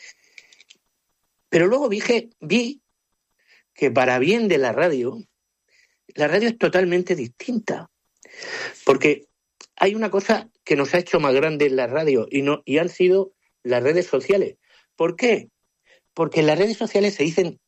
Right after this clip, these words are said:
tantas barbaridades, tantas cosas que no son verdad, que son mentira, que son bulos.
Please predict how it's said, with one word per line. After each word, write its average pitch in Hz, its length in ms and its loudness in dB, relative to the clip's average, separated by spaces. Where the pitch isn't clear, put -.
tantas 202 520 0
barbaridades, 127 1160 -2
tantas 220 400 0
cosas 165 540 0
que 151 220 0
no 170 180 2
son 175 520 -2
verdad, 107 680 0
que 113 140 0
son 156 460 -2
mentira, 101 680 -2
que - 140 2
son 147 420 0
bulos. 104 480 0